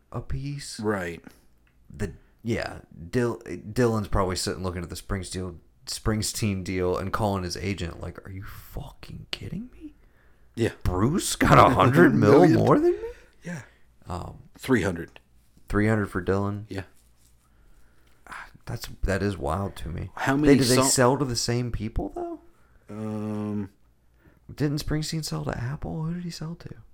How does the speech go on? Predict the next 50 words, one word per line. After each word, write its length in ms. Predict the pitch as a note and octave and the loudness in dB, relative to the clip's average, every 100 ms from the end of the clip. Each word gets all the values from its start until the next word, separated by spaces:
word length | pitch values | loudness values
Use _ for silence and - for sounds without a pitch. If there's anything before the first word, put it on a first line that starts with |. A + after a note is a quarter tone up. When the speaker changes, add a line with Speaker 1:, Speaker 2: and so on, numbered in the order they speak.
| _ - | _ -6
Speaker 2:
I 80 | G#2 | -2
don't 80 | G#2 | 0
know. 200 | G2+ G2 | 0 0
He's, 300 | G2 B2 - - | 0 -2 -4 -8
he 160 | - C3 | -2 0
sold 320 | C3+ C#3+ G#2+ | 2 2 2
to, 120 | F#2 F2+ | -2 -4
Dylan 360 | F2 A#2 D#3 - | 0 2 2 0
sold 200 | G2+ F2 | -2 -4
to 60 | |
Universal. 640 | F#2 F2+ E2+ G2+ - D#2 - F#2+ | -8 -8 -4 -4 -6 -10 -14 -12
Let 80 | A#2 | -10
me 80 | |
see 160 | B2 A2 | -8 -10
who 100 | F#2 | -10
Springsteen 600 | F2+ - F#2 F#2 - - | -12 -12 -10 -12 -12 -16
sold 260 | - B1+ - | -14 -14 -14
to. 180 | - - _ _ _ _ _ _ - | -18 -18 _ _ _ _ _ _ -2
I 120 | A2+ | 2
didn't 140 | D#3 | 2
know 100 | G#2 | 2
Fleetwood 280 | - G#2+ E2 | 0 -2 -2
Mac 240 | G2+ B2+ - | -2 -2 -4
sold 200 | F2 E2 | -8 -8
their 100 | D#2+ | -12
shit 220 | - E2 | -12 -10
either. 320 | A#2 A#2 - _ - | -10 -12 -16 _ -14
Speaker 1:
Yeah. 140 | A2 C3 - - _ _ _ _ _ _ _ _ _ _ _ _ _ - - - - - - | -12 -12 -14 -20 _ _ _ _ _ _ _ _ _ _ _ _ _ -20 -20 -20 -20 -14 -10
Speaker 2:
Somewhere 340 | - A#2 A#2 F#2+ | -4 -2 -2 -2
Paul 200 | - G2 | -2 -4
McCartney's 440 | - G#2+ G2 F#2 | 0 -2 -2 -6
been 140 | - | -6
like, 160 | F2+ F2 | -6 -8
"See, 360 | - F#2+ C3 - - | -8 -6 -6 -6 -12
you 120 | - F2 | -12 -8
should 200 | - G2 | -4 0
have 80 | D3 | 0
listened 220 | - D3+ | 0 -2
to 40 | |
me. 140 | C#3 C3+ | -4 -6
<laughs> 40 | - - - - - - | -16 -18 -16 -14 -12 -4
You, 60 | |
did 180 | G2 G2 | 2 2
you 60 | G2+ | 2
not 200 | A2 C3 | 0 0
see 160 | D3+ | -2
what 120 | D3 C#3 | 0 0
happened?" 320 | D3+ E3+ F3 - - - - | -2 -6 -10 -10 -18 -14 -6
Speaker 1:
I 80 | |
mean, 400 | G#2+ G#2+ G2+ F#2 | -2 -2 -2 -6